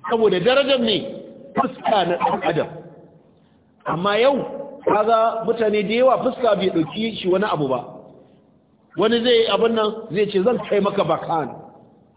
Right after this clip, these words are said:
zan dake ka, zan mare ka." Shi yana ganin mari ba komai ba ne.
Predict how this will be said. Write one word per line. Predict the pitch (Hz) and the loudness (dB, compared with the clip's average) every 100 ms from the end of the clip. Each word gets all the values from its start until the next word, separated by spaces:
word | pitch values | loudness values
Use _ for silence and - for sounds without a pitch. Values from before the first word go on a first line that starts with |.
| _ - | _ -4
zan | 240 254 | 0 2
dake | 208 190 226 220 | 2 0 0 -2
ka, | - 170 - - - 185 | 0 -4 -6 -14 -6 0
zan | 277 247 | 0 2
mare | 226 202 196 220 220 | 0 2 0 0 0
ka." | 170 - - - - | -2 -4 -12 -18 -12
Shi | - 254 | -2 0
yana | 269 247 | 2 2
ganin | 233 233 | 2 2
mari | 233 247 247 | 2 2 2
ba | 196 143 143 | 2 0 0
komai | 151 151 | -2 0
ba | 139 | 0
ne. | 139 | -2